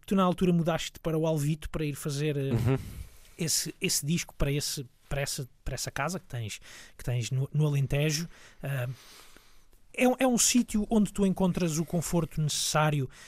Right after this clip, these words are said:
Speaker 1: ah, para, para fazer os teus discos? Ou tu, por exemplo, para um disco como este, o Vias de Extinção, sentiste que não era um sítio que precisava, onde, para onde precisavas de ir?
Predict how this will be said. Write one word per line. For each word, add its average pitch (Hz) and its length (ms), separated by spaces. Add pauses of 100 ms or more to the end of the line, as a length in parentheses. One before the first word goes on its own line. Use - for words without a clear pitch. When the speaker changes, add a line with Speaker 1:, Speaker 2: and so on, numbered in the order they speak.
(220)
Speaker 1:
ah, 131 320 (100)
para, 147 480
para 160 120
fazer 165 320
os 165 120
teus 123 220
discos? 165 340
Ou 165 120
tu, 180 160
por - 120
exemplo, 151 240
para 160 160
um 165 80
disco 160 280
como 156 200
este, 139 180
o - 20
Vias 143 220
de - 40
Extinção, 147 500 (520)
sentiste 175 400
que - 80
não 175 200
era 196 140
um 180 100
sítio 190 480
que - 140
precisava, 156 480
onde, 180 180 (120)
para 175 120
onde 170 120
precisavas 139 360
de 107 100
ir? 85 60